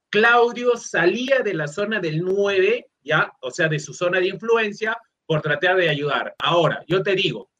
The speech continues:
yo he conversado con jugadores profesionales de esto, ¿ah? Y uno de ellos es Otoniel Arce, por ejemplo, porque él también sale mucho del área. Mira, ¿por qué crees esto?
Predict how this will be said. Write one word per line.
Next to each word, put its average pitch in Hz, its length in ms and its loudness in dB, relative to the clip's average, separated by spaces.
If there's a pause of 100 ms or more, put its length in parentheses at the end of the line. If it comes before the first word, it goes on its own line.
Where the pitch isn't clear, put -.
(300)
yo 190 80 2
he 190 40 2
conversado 202 380 0
con 180 140 -4
jugadores 185 320 0
profesionales 151 840 -4
de 156 120 -2
esto, 135 200 -8
¿ah? 139 100 -4
Y 147 120 -4
uno 185 180 0
de 185 80 0
ellos 180 220 0
es 170 100 -10
Otoniel 156 380 -4
Arce, 139 260 -4
por 113 140 -14
ejemplo, 113 320 -8
porque - 160 -12
él 151 160 -8
también 170 320 -2
sale 196 280 2
mucho 208 300 -2
del 190 140 2
área. 139 280 0 (460)
Mira, 151 420 -2 (600)
¿por 196 160 -2
qué 247 100 -4
crees 233 300 4
esto? 131 380 -8